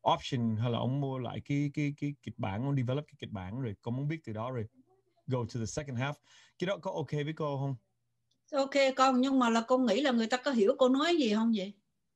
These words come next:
Speaker 1: Dạ, cái đó, cái đó thật ra không cần biết cô. Tại vì cái này là giữa con với cô đang làm việc, um, con cần một cái sự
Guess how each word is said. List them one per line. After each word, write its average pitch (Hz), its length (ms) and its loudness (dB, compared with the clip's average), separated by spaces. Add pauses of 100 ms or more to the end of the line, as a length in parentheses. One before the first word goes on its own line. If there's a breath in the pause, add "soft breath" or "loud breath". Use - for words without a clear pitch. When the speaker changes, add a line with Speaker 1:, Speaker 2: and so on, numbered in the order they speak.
(460)
Speaker 1:
Dạ, 117 120 -2 (100)
cái 175 100 -4
đó, 190 40 -4 (320)
cái 175 80 -4
đó 190 120 -4
thật 127 180 -12
ra 143 240 -2
không 147 220 -6
cần 120 200 -4
biết 156 220 -2
cô. 131 260 -4 (120)
Tại 131 140 -2
vì 123 280 -2 (420 soft breath)
cái 180 100 -4
này 165 140 -2
là 127 100 -2
giữa 120 400 -2
con 151 260 -4
với 175 160 -6
cô 143 320 -2 (100)
đang 143 300 -6
làm 113 440 -2
việc, 120 260 -2 (400)
um, 110 500 -6 (2000)
con 165 240 -4
cần 131 360 -6
một 135 140 0
cái 185 100 -2
sự 143 140 -2